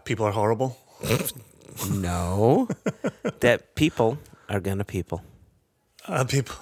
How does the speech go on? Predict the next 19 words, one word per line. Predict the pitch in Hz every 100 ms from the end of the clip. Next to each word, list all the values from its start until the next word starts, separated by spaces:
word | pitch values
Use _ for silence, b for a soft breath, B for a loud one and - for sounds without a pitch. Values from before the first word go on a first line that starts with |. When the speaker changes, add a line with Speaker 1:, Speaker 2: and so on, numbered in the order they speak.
| -
Speaker 1:
people | - 151 127
is | 135 151
gonna | 131 120 113
people. | 117 104 110
Speaker 2:
People's | 101 98
gonna | 110 107
people. | 120 123
Speaker 1:
Um, | 156 160 156 135 - B B
so | - 214
what's | 247
the, | 214 156
what's | 220 220
the | -
positive | 220 254 220 139 127
one | 123
that | 123
you | 120
were | 120
reading? | 127 113